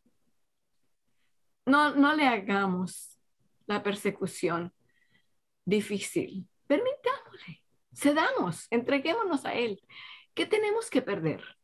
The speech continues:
¿Qué tenemos que perder? Nada. ¿Qué tenemos que ganar? <laughs> Tanto, tanto, por eso nos persigue. "Con amor eterno te he amado", dice en Jeremías.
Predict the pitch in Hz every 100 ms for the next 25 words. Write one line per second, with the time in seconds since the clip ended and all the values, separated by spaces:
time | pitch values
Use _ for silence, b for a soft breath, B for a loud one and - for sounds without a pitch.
0 | _ _ _ _ _ _ _ _ _ _
1 | _ 269 _ _ 262 _ _ _ _ _
2 | _ _ _ 294 294 427 494 494 - -
3 | 175 160 156 196 240 165 - 202 202 254
4 | 269 - 233 208 240 269 240 185 - _
5 | _ - - b b b b _ _ 233
6 | 254 196 160 - - _ 220 226 196 175
7 | 170 170 190 175 180 - 190 - 233 -
8 | _ _ _ _ _ _ - 202 185 175
9 | 180 196 196 196 190 185 185 175 175 165
10 | 165 170 170 185 165 - 170 - - -
11 | 165 - - - -